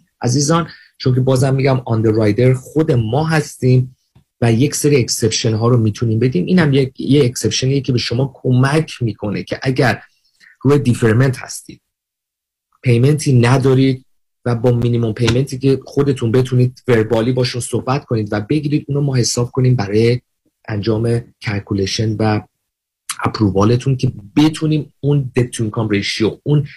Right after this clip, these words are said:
ریشیو اپروالی که باید داشته باشید رو براتون، اه، به قول معروف، اه، گرین، گرین لایتش رو بگیریم. چون که می‌گم بانک‌های معمولی آقا معزنی وقتی شما این چنین شرایطی دارید،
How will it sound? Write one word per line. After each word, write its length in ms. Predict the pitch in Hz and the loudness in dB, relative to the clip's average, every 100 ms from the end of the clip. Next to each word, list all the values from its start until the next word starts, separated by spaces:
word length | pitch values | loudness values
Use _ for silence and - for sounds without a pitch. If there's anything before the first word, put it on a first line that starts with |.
| - 120 | -6 2
ریشیو 840 | 120 127 120 - 127 143 151 - | 4 4 2 0 2 2 2 0
اپروالی 720 | 113 - 117 107 117 143 139 | -6 -6 -4 -2 0 0 -2
که 260 | - 104 - _ - | -2 -4 -4 _ -2
باید 320 | 120 113 110 | 2 2 0
داشته 380 | 117 110 - 110 | -2 -4 -4 -4
باشید 340 | 107 104 127 | -4 -4 0
رو 260 | 131 135 135 _ _ | 0 0 -2 _ _
براتون، 520 | 95 101 98 113 107 107 _ _ _ - 98 | -4 -4 -4 -4 -6 -6 _ _ _ -14 -6
اه، 160 | 98 | -6
به 240 | - - - | -6 -8 -6
قول 200 | 98 101 | -2 0
معروف، 480 | 98 95 104 98 - - | 0 0 -2 -4 -10 -6
اه، 380 | 98 92 87 _ _ 117 | -4 -4 -8 _ _ -4
گرین، 340 | 117 113 117 107 | 0 2 0 0
گرین 300 | 110 110 104 | 0 2 2
لایتش 340 | 113 - 113 | 2 0 -4
رو 100 | 101 | -2
بگیریم. 440 | 95 101 85 - _ _ - | 0 -2 -4 -12 _ _ -20
چون 200 | - 151 | -4 -2
که 100 | 160 | 2
می‌گم 280 | 170 160 123 | 2 2 0
بانک‌های 540 | 110 123 117 - 120 120 | 0 0 -2 -2 -2 0
معمولی 360 | 117 120 135 | 0 0 2
آقا 180 | 143 156 | 2 0
معزنی 640 | 160 160 156 165 175 185 - _ _ - | 0 0 0 0 0 0 -4 _ _ -6
وقتی 260 | 131 - | -2 0
شما 260 | 151 131 147 | 0 2 2
این 80 | 151 | 2
چنین 240 | - 123 | 2 2
شرایطی 480 | 120 117 117 117 - | 2 2 2 0 0
دارید، 460 | 117 117 139 151 | 0 2 2 0